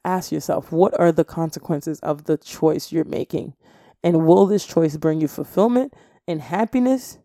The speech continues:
And also those that are affected by that choice. Is that choice bringing happiness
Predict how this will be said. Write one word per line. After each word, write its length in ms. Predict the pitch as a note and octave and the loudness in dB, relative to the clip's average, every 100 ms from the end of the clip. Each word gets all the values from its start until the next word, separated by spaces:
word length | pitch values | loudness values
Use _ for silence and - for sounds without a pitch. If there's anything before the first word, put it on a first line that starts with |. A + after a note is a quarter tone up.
| _ _ _ _ _ _ _ _ _ _ _ | _ _ _ _ _ _ _ _ _ _ _
And 120 | F3+ - | -4 4
also 640 | F#3 F#3+ - E3 D#3 D#3 - | 6 6 4 4 4 2 -2
those 300 | - E3+ E3 | 6 6 6
that 180 | D#3+ - | 2 4
are 180 | D#3 C#3+ | 4 2
affected 560 | C#3+ - E3 - D#3 | 0 -2 -2 -2 -4
by 160 | - E2 | -4 -4
that 220 | - - | -6 -10
choice. 440 | - - - - _ _ _ _ - _ _ _ _ _ _ _ - | -10 -10 -12 -18 _ _ _ _ -20 _ _ _ _ _ _ _ -2
Is 160 | G#3 | 4
that 200 | G#3 G3+ | 4 4
choice 380 | - F#3 E3 D3+ | 0 2 2 2
bringing 380 | D#3 D#3+ D#3 C#3+ | 0 -2 -2 -8
happiness 640 | D3 D#3+ - E3 D#3+ - | -6 -6 -6 -4 -6 -8